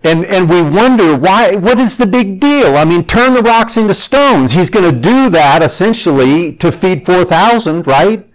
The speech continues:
Why not do it now so that you're hungry? It makes sense, right? And Jesus had that ability.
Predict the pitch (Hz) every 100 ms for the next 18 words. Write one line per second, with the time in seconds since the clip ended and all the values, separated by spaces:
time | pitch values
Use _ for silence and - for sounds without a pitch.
0 | _ 147 202 196 165 190 170 175 226 220
1 | 190 - 165 160 165 180 165 220 233 135
2 | 104 - - _ 190 185 214 202 - -
3 | - 269 170 - - 139 160 190 - -
4 | 180 160 226 233 202 185 - 160 233 226
5 | 214 208 202 208 190 131 90 -